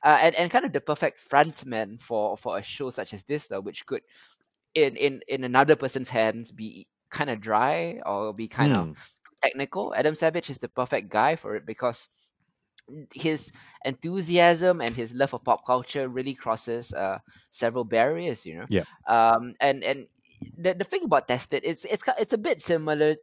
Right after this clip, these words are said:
Speaker 1: to Mythbusters in a sense because it is an intersection of science and popular culture
Speaker 2: Yeah.
Speaker 1: and technology and engineering.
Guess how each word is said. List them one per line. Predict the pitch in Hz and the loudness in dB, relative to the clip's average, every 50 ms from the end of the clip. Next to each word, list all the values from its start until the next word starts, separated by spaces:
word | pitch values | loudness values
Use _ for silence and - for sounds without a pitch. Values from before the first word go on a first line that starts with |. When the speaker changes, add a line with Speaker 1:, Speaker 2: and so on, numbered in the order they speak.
| _ - | _ -10
Speaker 1:
to | 139 | -8
Mythbusters | 127 131 135 131 - 123 117 117 - - 131 123 123 | -6 -6 -6 -4 -2 -2 -2 -2 -2 -4 -6 -6 -6
in | 95 117 | -8 -10
a | 113 | -8
sense | 110 - 120 113 120 113 | -4 -2 -2 -2 -2 -4
because | - 110 113 - - 123 123 120 - - _ _ _ _ _ | -12 -12 -8 -4 -2 -2 -2 -2 -4 -12 _ _ _ _ _
it | - 165 175 | -6 -4 -2
is | 180 185 - | -2 -2 -2
an | 208 - | -2 -2
intersection | - - - 208 185 - 196 - - - 220 202 | -2 -4 -4 -2 0 0 0 0 0 -4 -2 0
of | 156 - 120 - - - - _ _ _ _ _ _ - | 0 0 0 0 -2 -12 -20 _ _ _ _ _ _ -20
science | - - - 175 160 147 143 147 147 147 - | -12 -2 2 4 6 6 4 2 -2 -4 -4
and | 127 113 110 | -6 -6 -4
popular | - 120 - - 120 113 | -4 -4 -4 -2 -4 -2
culture | - - 139 147 143 - - 165 156 147 147 147 151 135 - | 0 2 2 0 0 -2 -2 0 2 4 4 2 2 0 -2
Speaker 2:
Yeah. | - | -4
Speaker 1:
and | 107 107 - | -6 -4 -4
technology | - 110 - 113 123 131 139 147 151 143 131 139 151 151 151 151 151 156 - | -4 -4 -2 -2 0 0 2 2 2 0 -2 -6 -6 -4 -4 -2 -2 0 -2
and | 120 117 | -2 -2
engineering. | - 123 120 - 127 113 113 117 131 147 151 151 160 160 156 156 156 160 | -4 -6 -6 -8 -10 -8 -6 -4 -2 -2 0 0 0 0 -2 -4 -8 -16